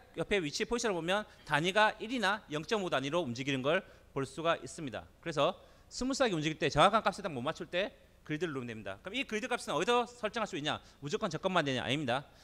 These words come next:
세팅에 가면 제일 밑에 그리드 스냅핑이라는 값이 있습니다. 거기에는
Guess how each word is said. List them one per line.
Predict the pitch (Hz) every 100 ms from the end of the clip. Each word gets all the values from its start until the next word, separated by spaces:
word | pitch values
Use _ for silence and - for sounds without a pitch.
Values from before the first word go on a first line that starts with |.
| -
세팅에 | - 240 269 262
가면 | 196 175 175 127
제일 | 143 170
밑에 | 196 202 247 - - -
그리드 | - 180 233 -
스냅핑이라는 | - 190 - 196 180
값이 | 139 - 160
있습니다. | - 208 127 95 -
거기에는 | 139 156 190 226